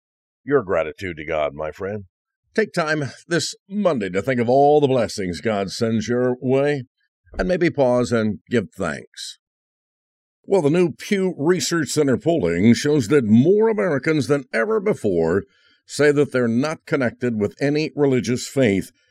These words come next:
The Pew survey conducted in two thousand eighteen and two thousand nineteen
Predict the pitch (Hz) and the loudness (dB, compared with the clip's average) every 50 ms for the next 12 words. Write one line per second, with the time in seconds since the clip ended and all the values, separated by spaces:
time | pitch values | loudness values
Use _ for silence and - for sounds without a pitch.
0 | _ _ _ _ _ _ - - - - 185 180 147 - - 175 170 135 117 113 | _ _ _ _ _ _ -16 -14 -6 -2 -2 0 0 0 -2 -2 0 2 2 2
1 | 123 117 - 123 117 113 117 135 135 135 - 127 123 113 113 110 107 101 123 139 | 2 2 0 0 0 2 2 2 0 0 0 -2 0 2 2 2 2 2 2 0
2 | 127 127 127 127 127 107 98 120 123 127 120 - 123 131 131 - 131 165 190 196 | 0 2 0 0 0 0 0 0 -2 -2 0 0 -2 -2 -2 0 0 2 2 2
3 | 160 120 - 113 123 117 - 98 90 85 82 76 69 85 82 82 90 90 87 73 | 2 0 2 2 0 0 2 0 0 0 -2 -2 -4 -4 -2 -2 0 0 0 -2
4 | - 92 92 90 95 110 117 113 | -2 -2 -2 0 0 0 0 -2